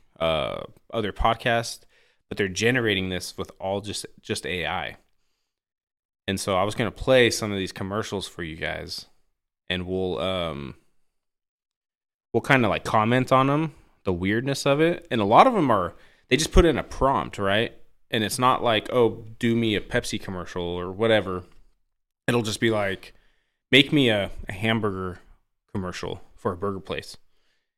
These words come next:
And then this is what the A I spits out. You know what I mean? And it is fucking wonky.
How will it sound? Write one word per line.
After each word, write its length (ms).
And 80
then 140
this 120
is 120
what 100
the 120
A 120
I 100
spits 320
out. 280
You 100
know 80
what 60
I 40
mean? 260
And 140
it 120
is 200
fucking 300
wonky. 480